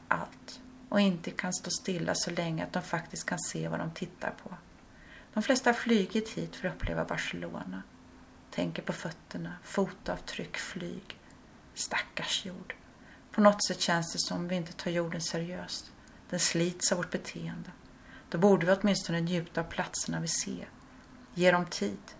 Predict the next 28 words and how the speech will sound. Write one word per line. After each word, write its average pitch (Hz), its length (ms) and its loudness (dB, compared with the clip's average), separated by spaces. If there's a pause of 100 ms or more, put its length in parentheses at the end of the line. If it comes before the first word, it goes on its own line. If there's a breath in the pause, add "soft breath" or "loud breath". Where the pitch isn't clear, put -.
(560)
Hemma 160 280 2
i 160 40 4
studion 165 520 0
bygger 165 300 0
jag 170 100 2
av 175 60 2
olika 165 240 0
sorters - 380 -2
leror 170 280 -2
en 175 80 0
stor 180 440 0
hög, 165 480 2
tunn, 175 460 -4
tunn, 165 420 -4
tunn, 165 640 -10
tunn 170 540 -2
och - 80 -8
känslig - 540 -4
form. 180 340 -4 (760 loud breath)
Som - 160 6
efter 170 220 6
bränningen 165 600 0
nästan 170 360 0
har 156 100 4
lava 160 440 4
rinnande 165 420 -2
på - 100 -12
sidorna. 175 520 -6